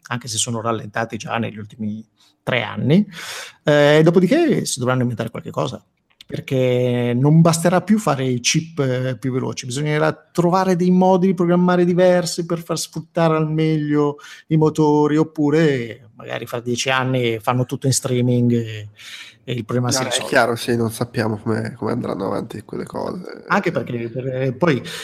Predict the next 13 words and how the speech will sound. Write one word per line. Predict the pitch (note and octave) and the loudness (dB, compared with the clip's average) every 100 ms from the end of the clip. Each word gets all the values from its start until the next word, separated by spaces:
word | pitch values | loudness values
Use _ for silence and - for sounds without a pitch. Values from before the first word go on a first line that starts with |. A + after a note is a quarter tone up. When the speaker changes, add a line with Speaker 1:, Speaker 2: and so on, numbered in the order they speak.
| - | -8
Speaker 1:
il, | C#3 | 0
il, | C3+ D3 C#3+ C#3 C#3 C3+ C#3+ C3+ | 2 4 6 6 6 6 6 6
il, | C3 | 4
per | A#2+ D3 | 2 4
quanto | E3+ | 4
riguarda | D#3+ C#3+ D#3+ | 6 6 6
lo | C#3+ | 4
streaming | - E3 E3+ D#3 D3 | 2 4 6 6 4
di, | C3 C3 B2 A#2 | 2 -2 -2 -4
di, | A#2 A2+ | -6 -8
di, | G#2+ G#2+ A2 | -10 -10 -8
dei | A#2+ | -6
videogiochi, | A#2+ C3+ C3 D#3 D#3+ C#3 A#2 - | -4 -2 0 0 -2 -4 -8 -14